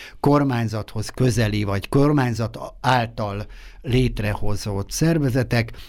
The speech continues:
ahogy itt a beszélgetésben is szóba került, ezek vagy, ö, politikusok titkárai, személyi titkárai, családtagjai, jó barátai, ügyvédjei hoztak létre.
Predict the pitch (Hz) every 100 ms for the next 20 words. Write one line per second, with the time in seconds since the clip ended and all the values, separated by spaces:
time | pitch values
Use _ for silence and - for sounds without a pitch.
0 | - - 139 131 127 113 117 135 120 127
1 | 110 104 120 104 113 107 101 98 - -
2 | - 127 127 - 117 117 113 110 - -
3 | - - - 135 143 123 123 131 127 117
4 | - - 120 110 101 160 135 - 120 120
5 | - 117 - - 143 - 127 117 113 110
6 | 113 - 123 123 113 107 - 113 - 110
7 | 107 107 113 107 104 - 135 120 107 101
8 | 117 113 113 110 110 107 104 - - -
9 | 127 139 123 123 113 110 107 - 110 110
10 | 107 110 113 143 113 113 117 104 113 104
11 | 95 123 120 - - 135 156 160 147 135